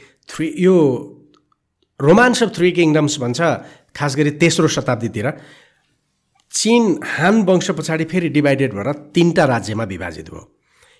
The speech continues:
एउटा ऊ, एउटा वेई, एउटा सु। सु राज्य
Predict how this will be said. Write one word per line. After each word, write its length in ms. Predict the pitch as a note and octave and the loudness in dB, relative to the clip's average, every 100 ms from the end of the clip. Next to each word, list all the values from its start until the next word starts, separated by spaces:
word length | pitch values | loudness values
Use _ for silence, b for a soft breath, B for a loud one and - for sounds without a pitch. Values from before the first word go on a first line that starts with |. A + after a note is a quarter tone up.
| _ C#3 | _ -2
एउटा 320 | D3 C3+ - | 0 0 0
ऊ, 340 | C#3+ F#3 G#3+ - - | 2 2 0 -6 -8
एउटा 240 | A#2+ B2+ | -4 -4
वेई, 500 | G#2+ G#2 E3 G3+ - | -2 0 2 2 -2
एउटा 200 | C3 B2+ | -4 -4
सु। 480 | B2 - - G2+ C#2+ b b b | -4 -4 -6 -8 -12 b b b
सु 460 | - - - C4 C4+ | -2 0 4 4 4
राज्य 420 | F#3+ D3 A#2+ | 4 2 -2